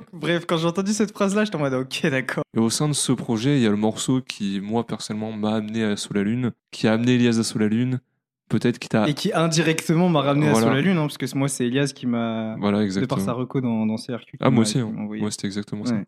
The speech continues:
Speaker 2: Alors, Solalune, il, il est assez discret.
Speaker 1: Mhm.
Speaker 2: Il a fait une interview dans sa vie.
Speaker 1: Ok.
Speaker 2: Donc, les informations sont peu nombreuses.
Speaker 1: Ouais.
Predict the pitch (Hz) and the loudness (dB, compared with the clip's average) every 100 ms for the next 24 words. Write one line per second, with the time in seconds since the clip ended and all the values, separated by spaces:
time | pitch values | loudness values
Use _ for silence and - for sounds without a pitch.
0 | - 113 104 - 135 127 170 135 - _ | -2 0 0 2 4 4 4 2 -2 _
1 | _ - 104 98 107 - - 151 123 113 | _ -10 -6 -2 -2 -2 0 0 0 -4
2 | - 110 139 - - 113 202 104 107 107 | -2 -4 -4 -10 -12 -12 -2 0 2 0
3 | 107 127 127 127 117 117 113 104 107 95 | 0 2 0 0 -2 0 -2 -2 -4 -6
4 | 113 - _ 127 120 120 - 104 98 - | -8 -12 _ -10 -8 -10 -12 -12 -12 -12
5 | - - 107 107 104 110 107 - 123 120 | -16 -6 -2 0 -2 -2 -2 -2 -6 -6
6 | - 95 92 90 - _ - 135 123 104 | -6 -6 -4 -6 -10 _ 0 2 4 4
7 | 120 151 127 123 120 | 2 2 0 -4 -6